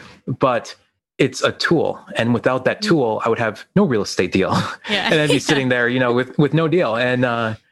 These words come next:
Speaker 1: so I think it's a tool that you sh-, that should be used appropriately.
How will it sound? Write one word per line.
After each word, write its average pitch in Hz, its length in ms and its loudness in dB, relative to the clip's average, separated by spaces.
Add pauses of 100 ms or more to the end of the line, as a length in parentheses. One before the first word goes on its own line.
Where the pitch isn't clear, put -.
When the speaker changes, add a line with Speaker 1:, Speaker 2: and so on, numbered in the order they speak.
(100)
Speaker 1:
so 131 460 0 (240)
I 123 100 -2
think 135 160 0
it's 123 100 0
a 117 60 -2
tool 127 360 2
that 127 260 -2 (100)
you 120 80 0
sh-, - 160 -6 (100)
that 110 120 2
should 117 140 -2
be 117 80 0
used 110 220 0
appropriately. 120 640 0